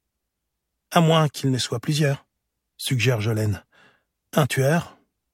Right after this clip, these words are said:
un informaticien. Et qu'ils agissent depuis des années, ajoute Amiel. La maîtresse de Santa Maria, l'ex d'Audrey Colombel, tous morts de façon violente à l'aube. Valéric continue de pianoter sur l'ordinateur.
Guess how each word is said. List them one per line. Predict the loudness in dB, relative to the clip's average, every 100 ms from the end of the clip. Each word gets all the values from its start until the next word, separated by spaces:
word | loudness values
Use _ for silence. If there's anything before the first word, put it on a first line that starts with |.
| _ -2
un | 2
informaticien. | 2 2 0 -2 -6 -6 -8 _ _ _ _ _ _ _ _ -6
Et | -4
qu'ils | 0 0 2
agissent | 2 2 0 0
depuis | -4 -2
des | -2 0
années, | 2 0 -2 -8 _ _ _ _ _
ajoute | -2 -2 0
Amiel. | -2 -2 -6 -12 _ _ _ _ _ _ 0
La | 2
maîtresse | 2 2 0 0
de | 0
Santa | 0 0
Maria, | 0 0 0 0 0 -2 -10 _ _ _ _ -6
l'ex | 0 2 2 -2
d'Audrey | -2 0 0 -2
Colombel, | -2 -2 0 2 0 -4 _ _ _ _ -8
tous | -2 2
morts | 4 2
de | 0
façon | -2 0 0
violente | 2 2 2 0
à | -2
l'aube. | -2 -2 -6 -12 _ _ _ _ _ _ _ _ _
Valéric | 0 2 2 0
continue | -2 -2 0 0
de | 0
pianoter | -2 -2 -2 -2
sur | -4 -4
l'ordinateur. | -6 -6 -8 -8 -10 -12